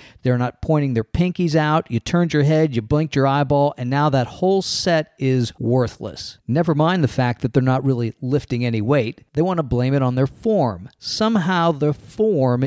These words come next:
is the reason they're not getting bigger and stronger. These are the same hammerheads in the gym who want to offer up advice to you because somehow they think you're moving too much when you're lifting all this weight with one or two arms. And I want to tell them, "Hey,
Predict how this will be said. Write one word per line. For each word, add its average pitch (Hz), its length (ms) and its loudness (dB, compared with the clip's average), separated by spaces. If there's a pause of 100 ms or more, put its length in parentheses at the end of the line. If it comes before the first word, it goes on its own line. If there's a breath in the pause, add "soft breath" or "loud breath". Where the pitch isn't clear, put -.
(100)
is 151 240 0
the 139 140 0
reason 139 580 0
they're 143 260 0
not 139 220 -2
getting 131 260 0
bigger 120 300 0
and 117 100 0
stronger. 107 600 -4 (220)
These 160 200 0
are 160 60 0
the 139 100 0
same 143 280 -2
hammerheads 139 560 0
in 131 100 0
the 113 60 -2
gym 131 480 -2
who 160 120 0
want 135 260 -2
to 131 120 -6
offer 139 320 0
up 123 100 -2
advice 127 420 0
to 123 100 0
you 151 340 2
because 139 380 -2
somehow 175 580 0
they 143 260 0
think 143 480 -4
you're 143 280 0
moving 156 480 0
too 147 180 -2
much 147 400 -2 (140 soft breath)
when 143 180 0
you're 131 140 2
lifting 135 560 -2
all 131 240 0
this 127 240 -2
weight 127 180 0
with 110 140 -6
one 123 240 0
or 117 80 -2
two 123 260 0
arms. 104 420 -6 (280 soft breath)
And 135 100 -4
I 131 60 0
want 131 160 2
to 120 120 -4
tell 127 200 2
them, 117 200 -2 (120)
"Hey, 240 400 -2